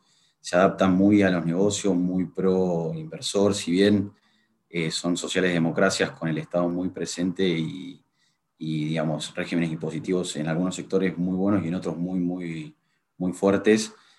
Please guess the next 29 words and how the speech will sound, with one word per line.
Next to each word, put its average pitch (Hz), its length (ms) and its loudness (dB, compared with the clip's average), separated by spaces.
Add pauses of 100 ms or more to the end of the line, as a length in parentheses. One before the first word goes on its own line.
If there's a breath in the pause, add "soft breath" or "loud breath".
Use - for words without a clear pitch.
(200 soft breath)
Eh, 80 240 0
yo - 180 -4
creo 101 220 4
que 85 580 0 (640 loud breath)
es - 200 -6
una 98 260 6
puerta 113 340 4
y 98 60 8
una 104 140 6
ventana 98 720 4
al 82 200 -4
mercado 85 440 2
latinoamericano, 87 800 2
que, 90 100 -2
por 82 160 -10
ejemplo, 85 320 -4
los 82 220 -6
estudios 90 560 -4
americanos 82 560 -2
lo 82 140 -2
valoran 87 300 -2
mucho, 98 300 0
entonces 87 640 -4 (360)
muchas 82 320 -2
firmas, 85 560 0
eh, 82 160 -4
de 80 100 -4
las 80 320 -6
White, 82 340 -2